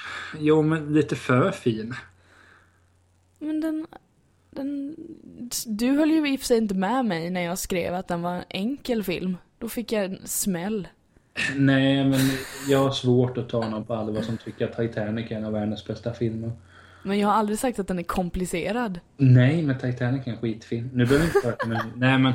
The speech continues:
Speaker 1: jo, jag håller väl med dig. Alltså, på ett sätt är det ju enkelt. Det, det är... du har ju också sett filmen.
Speaker 2: Jag
Speaker 1: Och vi
Speaker 2: har
Speaker 1: ska
Speaker 2: sett
Speaker 1: inte
Speaker 2: filmen
Speaker 1: spoila
Speaker 2: också.
Speaker 1: allt för mycket, men i korta drag handlar det ju om Steven och Jane.
Speaker 2: Ja.
Speaker 1: Den behöver vi inte säga mer. Och det är, alltså, det,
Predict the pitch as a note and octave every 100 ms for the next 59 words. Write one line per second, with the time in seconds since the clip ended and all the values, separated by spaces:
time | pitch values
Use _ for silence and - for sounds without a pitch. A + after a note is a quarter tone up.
0 | B2 - - - - A#2 A2+ A#2+ A#2+ A#2
1 | A#2 A#2+ A2+ A2+ A2+ A2+ G2+ G#2+ G#2+ B2
2 | - B2 A#2+ - A2+ A#2 A2+ A2+ A#2+ A2
3 | G2+ G2+ - A2 A#2 A2 A#2 A2+ A2 A2+
4 | B2+ D3+ C#3+ A#2+ - G#2+ - A2+ - A2
5 | G2+ - - - - - D4+ F#4 E4 D4
6 | B3 - G3 F#3+ C#3 A#2+ A2 - - -
7 | A#2+ A2+ - B2 B2+ C3 - C3+ - C3
8 | C3 A#2 A2 A#2 A2+ A2 G#2 A2 A#2 G#2+
9 | A2+ - - - - _ _ - B2+ A2
10 | A2 A#2 A#2 A#2 - B2 G#2 A#2+ B2 B2
11 | - - - _ _ - C#4 C#4 A#3+ G#3
12 | _ - C3+ D3+ D#3+ C#3 C#3 C3 D#3+ A#2
13 | G#2 B2 B2+ C3 D3 C3 C3 C3+ - C#3
14 | B2+